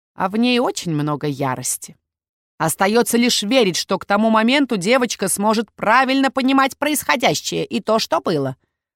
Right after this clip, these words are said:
Понять и принять правильное решение. Но до тех пор ей нужна защита. И очень бы не хотелось, чтобы в девочке появилась ненависть. Тени жестокие и беспощадны.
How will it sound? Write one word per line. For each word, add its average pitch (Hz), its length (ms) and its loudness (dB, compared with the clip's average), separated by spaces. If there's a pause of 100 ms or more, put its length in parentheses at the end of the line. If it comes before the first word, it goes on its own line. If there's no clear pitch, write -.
(200)
Понять 269 680 0 (360)
и 156 80 -14
принять 214 440 0
правильное 240 540 2
решение. 151 600 -4 (280)
Но 302 100 -4
до 302 180 2
тех 294 260 -2
пор 302 260 2
ей 247 260 0
нужна 208 440 -2
защита. 220 720 -2 (320)
И 370 100 0
очень 453 340 4
бы 370 100 2
не 339 120 4
хотелось, 277 600 0
чтобы 196 400 0 (220)
в 180 80 -6
девочке - 480 0
появилась 208 540 0
ненависть. 262 840 0 (340)
Тени 240 420 2
жестокие 233 880 2
и 185 40 2
беспощадны. 180 1200 2